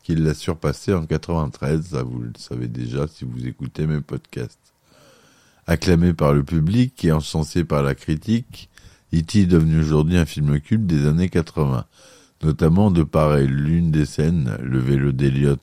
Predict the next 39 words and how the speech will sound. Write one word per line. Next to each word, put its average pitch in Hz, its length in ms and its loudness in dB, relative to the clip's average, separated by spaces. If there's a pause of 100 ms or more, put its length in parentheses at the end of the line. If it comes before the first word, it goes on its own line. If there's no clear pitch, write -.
s'envolant 60 480 -4
dans 62 160 -2
les 64 240 -2
airs, 104 300 2
une 69 200 -2
réplique 69 540 -4
de 60 260 -2
l'extraterrestre, 65 1080 -4 (560)
E 82 120 2
T 87 260 -4
téléphone 71 640 2
maison. 69 480 0 (640)
Il 76 100 2
a 76 80 4
notamment 76 680 2
obtenu 76 760 2
quatre 90 300 0
Oscars 80 440 2
en 78 80 0
mille 73 140 2
neuf 69 180 0
cent 71 180 -4
quatre-vingt-trois. 67 840 -4 (720)
Il 78 160 2
a 76 100 6
été 76 280 2
réédité 80 640 4
en 82 80 4
mille 90 140 4
neuf 85 140 4
cent 80 160 -2
quatre-vingt-cinq, 76 800 -2
puis 85 140 0
de 78 120 4
nouveau 82 360 2
en 73 140 2
deux 80 160 2
mille 78 260 2
deux, 90 240 4